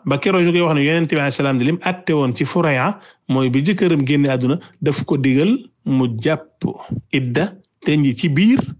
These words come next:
fi nga xamante ne mooy këram, fi jëkkëram génne àdduna. Hatta yablughal kitaab ajalah, ba keroog muy mat quatre mois dix jours.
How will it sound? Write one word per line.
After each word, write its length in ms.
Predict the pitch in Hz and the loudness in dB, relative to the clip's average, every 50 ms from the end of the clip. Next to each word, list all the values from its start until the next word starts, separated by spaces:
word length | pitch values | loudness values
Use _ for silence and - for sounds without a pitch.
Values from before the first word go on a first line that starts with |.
| _ _ _ - | _ _ _ -6
fi 100 | - 139 | -4 -4
nga 80 | 135 | -2
xamante 240 | 120 135 131 127 117 | -2 -2 -2 -2 -2
ne 40 | 127 120 | 0 0
mooy 80 | 120 117 | 0 0
këram, 220 | - - 110 101 - - - - _ _ _ _ _ _ _ _ _ _ _ - | -2 -2 -4 -4 -6 -10 -18 -20 _ _ _ _ _ _ _ _ _ _ _ -10
fi 100 | - - | -8 -4
jëkkëram 320 | 123 139 - 135 127 120 | -4 -2 0 0 0 0
génne 160 | 113 127 120 120 107 | 0 0 0 0 -2
àdduna. 220 | 107 - - - - - - - - - - _ _ _ _ _ _ _ _ | -4 -6 -8 -8 -8 -8 -8 -8 -10 -14 -20 _ _ _ _ _ _ _ _
Hatta 380 | - - 143 - - - 143 131 | -8 -8 -8 -8 -6 -4 -2 0
yablughal 340 | 123 120 120 123 120 120 117 | 0 0 0 0 -2 -2 -4
kitaab 260 | - - - 127 117 120 | -6 -6 -4 -4 -2 -2
ajalah, 220 | 110 117 110 92 104 | -2 -2 -4 -4 -6
ba 80 | 110 120 | -6 -4
keroog 240 | - 143 127 123 | -2 -2 0 0
muy 80 | 120 120 | 2 2
mat 160 | 117 147 - - _ _ - | 0 0 -4 -6 _ _ -8
quatre 200 | - 131 123 - | -6 -6 -4 -2
mois 140 | 131 123 117 | -2 -2 -2
dix 180 | 110 110 104 104 | -2 -4 -6 -6
jours. 120 | - - | -8 -12